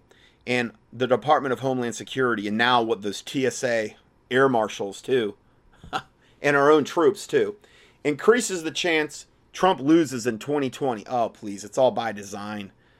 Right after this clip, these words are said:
It's all predetermined. And Republicans will then, then lose control of the U S Senate because there are no safeguards to prevent illegals and non-citizens from voting in U S elections. Well, no, they want to bring in this, this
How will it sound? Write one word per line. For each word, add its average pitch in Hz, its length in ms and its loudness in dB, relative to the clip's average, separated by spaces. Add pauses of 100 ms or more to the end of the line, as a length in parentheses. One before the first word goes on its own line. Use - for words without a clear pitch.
(540)
It's - 100 -4
all 147 140 6
predetermined. 123 800 0 (720)
And 160 200 4
Republicans 180 560 2
will 156 140 0
then, 147 280 4
then 135 420 0
lose 143 300 0
control 139 320 0
of 131 60 0
the 120 80 -8
U 135 120 4
S 127 80 2
Senate 127 280 -2
because 117 280 -6
there 123 140 0
are 123 60 -2
no 135 180 4
safeguards 113 680 -4
to 117 100 -8
prevent 117 320 -2
illegals 113 460 -6
and 110 100 -8
non-citizens 127 680 -6
from 156 180 -10
voting 117 320 -2
in 143 100 -4
U 107 160 -6
S 135 140 -6
elections. - 480 -2
Well, 107 100 -8
no, 175 240 -4
they 110 80 0
want 143 220 0
to 269 80 -2
bring 123 220 -2
in 107 180 -8
this, 104 280 -12
this 113 300 -12